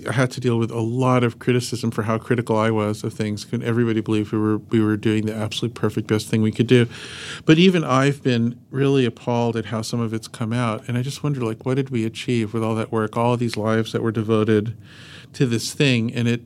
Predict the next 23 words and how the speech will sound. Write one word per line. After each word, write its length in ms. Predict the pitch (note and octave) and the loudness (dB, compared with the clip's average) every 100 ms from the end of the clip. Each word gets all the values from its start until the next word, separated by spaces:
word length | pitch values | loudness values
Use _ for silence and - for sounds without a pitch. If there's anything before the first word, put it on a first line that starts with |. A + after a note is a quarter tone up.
| - - | -16 -6
it 160 | - B2 | -6 -2
sometimes 440 | D#3+ D#3 D#3 B2 | -2 0 -2 -2
seems 280 | - B2 A#2+ | -2 -4 -4
to 80 | B2+ | -8
be 80 | A#2+ | -10
t-, 180 | - | -10
tearing 380 | - - A#2+ A#2+ | -12 -4 -2 -2
the 80 | A#2 | -2
world 240 | A2 A2 | -2 -2
apart. 340 | A2 - C3 A2 | -4 -6 -4 -4
It's 160 | A2+ | -4
doing 320 | - C3 A#2 A2+ | -2 -2 -2 -4
exactly 480 | - A2+ A#2 A#2+ | -4 -2 -2 -2
the 80 | A2 | -4
opposite 460 | G#2+ A2+ B2 - G#2+ | -4 -4 -6 -4 -4
of 100 | G#2 | -4
what 140 | G#2 | -6
it 40 | - | -6
was 140 | A2 | -10
supposed 380 | A#2 A2 G#2 - | -6 -4 -4 -6
to 80 | G#2+ | -2
do. 340 | B2 A2+ A2+ - - - - - - - - - - | 0 2 0 -6 -18 -20 -20 -20 -20 -20 -20 -12 -4
Um, 460 | A2+ A2 A2 A2+ | -2 0 -2 -4